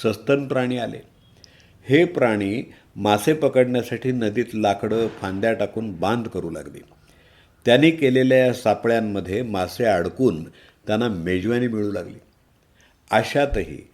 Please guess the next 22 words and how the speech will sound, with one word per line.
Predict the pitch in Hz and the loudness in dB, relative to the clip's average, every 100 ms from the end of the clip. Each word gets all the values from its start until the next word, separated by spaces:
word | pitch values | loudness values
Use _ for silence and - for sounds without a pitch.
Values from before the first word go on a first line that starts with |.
| _ _ - | _ _ -6
अनुकूल | 101 123 160 170 | -2 0 2 0
परिस्थिती | 151 135 120 120 110 | 2 2 0 -4 -4
असल्यामुळं | 101 87 87 82 78 67 - - _ - | -4 -4 -6 -8 -8 -14 -16 -20 _ -8
नदीत | 95 104 127 131 | 0 2 0 -2
माशांची | 101 92 101 113 113 | -4 -4 -4 -6 -6
पैदास | 120 92 87 104 - | -4 -4 -4 -6 -8
वाढतच | 71 78 85 - 73 - | -6 -4 -4 -6 -12 -14
गेली. | - - _ _ _ _ _ _ - | -18 -18 _ _ _ _ _ _ 2
त्यामुळं | 104 104 90 78 - - - | 2 2 -4 -6 -12 -20 -14
बदकं | 80 101 101 127 | 0 0 0 0
आली, | 110 92 90 - - _ _ - | 0 0 -6 -14 -20 _ _ -4
हेरॉन, | 107 110 107 95 95 - _ - | 0 4 4 2 -4 -14 _ -12
बगळ्यांसारखे | 92 104 117 139 127 131 131 | 0 4 6 4 2 -2 -4
पक्षी | 120 110 - | -4 -6 -6
आले. | 110 90 90 - _ _ _ _ - 90 | -8 -8 -12 -18 _ _ _ _ -14 2
जंगलात | 120 123 151 135 135 - - _ - | 4 6 6 8 6 0 -20 _ -10
बेरीची | 92 120 135 156 165 | 4 8 8 6 2
झाडं | 131 120 120 | 0 0 2
आणि | 131 135 | 2 2
माशांची | 123 98 - 127 127 127 | 0 -2 0 -4 -4 -6
संख्या | 113 110 101 117 | -4 -6 -2 2
वाढल्यामुळं | 101 95 95 101 92 85 | 2 2 -2 0 -2 -2